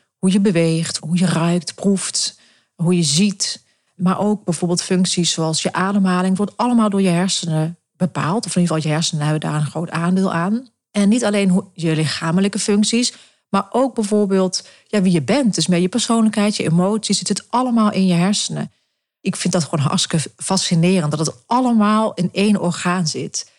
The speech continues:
We weten natuurlijk inmiddels al wel een hele hoop over de hersenen, maar we weten ook een hele hoop nog niet. Ja, en dat maakt mij eigenlijk steeds dat ik nieuwsgierig blijf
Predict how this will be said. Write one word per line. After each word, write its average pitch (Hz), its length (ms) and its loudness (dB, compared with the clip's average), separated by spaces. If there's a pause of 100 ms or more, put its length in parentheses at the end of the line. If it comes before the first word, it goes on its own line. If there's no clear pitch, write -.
(320)
We 185 220 2
weten 185 300 0
natuurlijk 180 300 -2
inmiddels 170 240 2
al 165 80 2
wel 160 140 0
een 151 100 2
hele 175 200 2
hoop 160 300 0
over 170 240 -2
de 160 60 2
hersenen, 165 320 -2
maar 156 160 0
we 165 60 -2
weten 180 180 0
ook 180 100 -2
een 180 60 0
hele 208 480 0
hoop 175 220 -2
nog 151 160 -6
niet. 151 360 -2 (380)
Ja, 156 80 -4
en 160 80 -2
dat 165 140 -2
maakt 175 240 0
mij 156 300 -2
eigenlijk 175 360 -2
steeds - 460 -2
dat 170 140 -4
ik 160 120 -4
nieuwsgierig 165 560 -2
blijf 156 420 -2